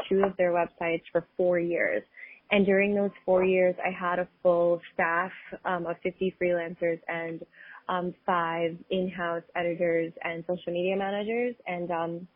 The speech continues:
every single person I hired during those four years was genuinely through my Brown Girl staff or my Brown Girl network. And I was just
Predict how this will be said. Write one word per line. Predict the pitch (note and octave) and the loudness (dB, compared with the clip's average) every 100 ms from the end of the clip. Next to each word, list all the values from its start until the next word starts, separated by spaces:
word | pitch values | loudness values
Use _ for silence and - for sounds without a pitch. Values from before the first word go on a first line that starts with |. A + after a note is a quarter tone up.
| _ _ _ _ _ _ _ - | _ _ _ _ _ _ _ 2
every | G#3+ G#3 A#3 - | 6 8 6 2
single | F#3+ F3+ | -4 -4
person | E3+ F3 E3+ | -4 -4 -4
I | E3+ | -6
hired | F3+ - - F#3+ G3+ | -6 -4 -2 0 0
during | F3+ F3 F3 | 0 0 0
those | E3+ E3 - | -4 -6 -6
four | E3+ E3+ | -6 -2
years | E3 F#3+ A3 - - - | 0 0 -2 -12 -20 -8
was | G3+ F3+ - | -2 -2 0
genuinely | F#3 F#3 G3 G3 F#3+ E3+ | 0 2 2 2 2 0
through | F3 F3+ F3+ F3 | -2 -2 -2 -2
my | E3+ E3 | -4 -4
Brown | E3 E3+ E3 E3+ | -2 -2 -2 -4
Girl | F3 E3+ E3+ E3 - - | -2 -2 -2 -4 -8 -4
staff | F3+ F3+ C4+ D4+ - | 0 0 -2 -8 -2
or | G3 G3 G#3+ A3 | 2 6 6 4
my | G3+ F3+ | 0 -2
Brown | F3 E3+ E3+ | -2 -4 -4
Girl | E3 E3 | -6 -6
network. | E3+ - - F#2 - - - - - - | -8 -6 -2 -2 -2 -10 -20 -20 -20 -6
And | F#3+ F3+ | -4 -2
I | F3 | 0
was | F3 F3 | 0 0
just | F3+ | -4